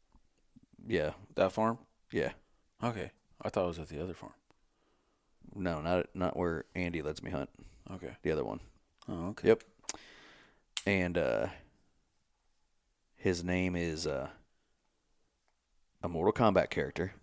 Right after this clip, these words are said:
Speaker 2: No shit.
Speaker 1: Okay. <laughs> Me and Russell kinda talked about this. The combat, the Mortal Kombat character name we picked is one of the most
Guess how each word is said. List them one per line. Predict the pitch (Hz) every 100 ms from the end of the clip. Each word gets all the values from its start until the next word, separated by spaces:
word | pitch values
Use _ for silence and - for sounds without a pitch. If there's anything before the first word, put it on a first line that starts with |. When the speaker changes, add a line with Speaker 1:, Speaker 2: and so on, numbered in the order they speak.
| - -
Speaker 2:
No | 80 82 87 87 95 120
shit. | - 113 76 -
Speaker 1:
Okay. | 71 101 - - - -
<laughs> | 196 - - - - - - -
Me | 98 90
and | 87
Russell | 90 - 90 85 - _ _
kinda | - 80
talked | - 90 -
about | 90 80 -
this. | 85 107 - - _ _ _ - - _ _ _ - _ _ -
The | -
combat, | - 101 110 120 101 -
the | 101
Mortal | 92 113
Kombat | - 123 117 107
character | - 95 95 90
name | 90 87
we | 92
picked | - 127 117 87 -
is | - 87
one | 90 90
of |
the | 82
most | 85 82 - -